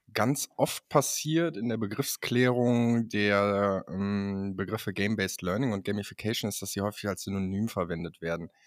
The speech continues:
Und diese zwei Begriffe spiegeln aber eigentlich unterschiedliche Dinge wider. Gamification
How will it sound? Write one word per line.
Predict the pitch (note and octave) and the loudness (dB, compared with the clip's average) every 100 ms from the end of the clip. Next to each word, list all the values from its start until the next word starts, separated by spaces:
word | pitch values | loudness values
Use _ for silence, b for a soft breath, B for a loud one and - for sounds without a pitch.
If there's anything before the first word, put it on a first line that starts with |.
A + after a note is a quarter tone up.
| b b b b | b b b b
Und | F#2+ F#2 | -6 -4
diese | G2 F#2+ G2 | -6 -6 -8
zwei | - G2 G2+ | -6 -2 0
Begriffe | G2+ F#2+ A2+ - A2 | -2 -6 -8 -4 -2
spiegeln | - - A2+ A2+ A#2 A2+ | -2 -4 -8 -2 0 0
aber | G2+ G2 G2+ - | -2 0 0 0
eigentlich | F#2+ A#2 A2 G#2 | -4 -4 -4 -12
unterschiedliche | - A2+ C3+ - G2+ - F#2+ - | -6 -4 -2 -4 -6 -8 -10 -10
Dinge | F#2 - G#2+ G#2 F2 _ | -10 -4 -2 -2 -4 _
wider. | F#2 F2+ F2 E2+ D2+ - _ _ | -10 -6 -2 -2 -2 -8 _ _
Gamification | A2 A2+ A#2+ C3 - G#2 - G#2 B2+ D#3+ F#3+ F#3+ A#3 | -2 4 4 4 -2 -6 -4 0 2 2 0 0 -2